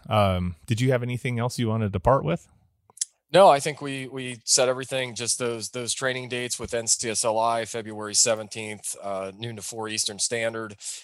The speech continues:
Speaker 2: and then the other two dates, uh, that we have free training for Morehouse are February twenty-third, March second.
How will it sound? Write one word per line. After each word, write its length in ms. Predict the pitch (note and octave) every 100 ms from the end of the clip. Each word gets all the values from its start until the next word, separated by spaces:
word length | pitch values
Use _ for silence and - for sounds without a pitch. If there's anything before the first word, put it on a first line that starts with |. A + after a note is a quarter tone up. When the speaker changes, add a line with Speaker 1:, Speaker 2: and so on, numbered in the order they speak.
| -
Speaker 2:
and 180 | A2+
then 140 | A2 G#2+
the 140 | A2
other 200 | A2 A2
two 220 | G2+ -
dates, 420 | A2 G#2+ G#2 - G#2+
uh, 260 | G2+ G2
that 240 | F#2+ G2+ G#2
we 100 | A2
have 180 | G#2+ F#2+
free 200 | A2+ G#2
training 320 | A#2 G#2+ G2+
for 120 | G#2
Morehouse 640 | G2 G2+ G2+ G#2 F#2 F#2+
are 160 | G2+ F#2
February 480 | - A2 G2+ G2 F#2+
twenty-third, 760 | - G#2+ F#2+ - G3 F#3+ F3 E3 - - -
March 300 | B2 A#2+ -
second. 520 | - A#2+ A2+ A#2 A2